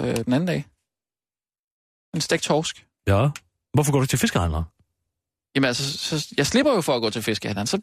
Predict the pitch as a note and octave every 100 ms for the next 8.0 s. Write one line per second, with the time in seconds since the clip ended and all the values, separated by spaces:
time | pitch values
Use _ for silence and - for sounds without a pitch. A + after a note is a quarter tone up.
0 | - G3 G#3+ A3+ G#3+ D3+ C#3+ F#3+ C4 G#3+
1 | G3+ E3 C3 F3+ A#3+ - - _ _ _
2 | _ _ _ C3 A3 G#3+ E3+ F3 F3 E3+
3 | A3+ A3 D#3 A3+ C4 B3+ C#4 A3 B3+ -
4 | A3 D#3+ A2 - A2+ - - _ _ _
5 | _ _ _ C#3 D3 B2 A3+ F#3+ C#3+ C#3+
6 | C3+ D#3 D#3+ F#3 F#3 A#2 A2 B2 B2 -
7 | A3 D3 A2 A2+ - B2+ D3 E3 C3+